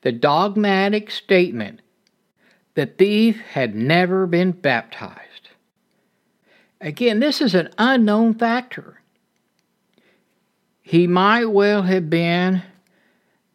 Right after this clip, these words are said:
a, an erring child of God. A-, and that's the point.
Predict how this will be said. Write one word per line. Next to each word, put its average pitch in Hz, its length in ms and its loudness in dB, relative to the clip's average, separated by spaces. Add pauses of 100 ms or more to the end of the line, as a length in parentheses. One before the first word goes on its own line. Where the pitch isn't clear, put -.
(120)
a, - 240 -16 (520)
an 147 240 -8
erring 208 520 0
child 190 380 -2
of 180 160 -2
God. 190 460 -4 (160)
A-, 185 120 0
and 214 220 2
that's 220 260 -2
the 220 140 0
point. 233 640 -4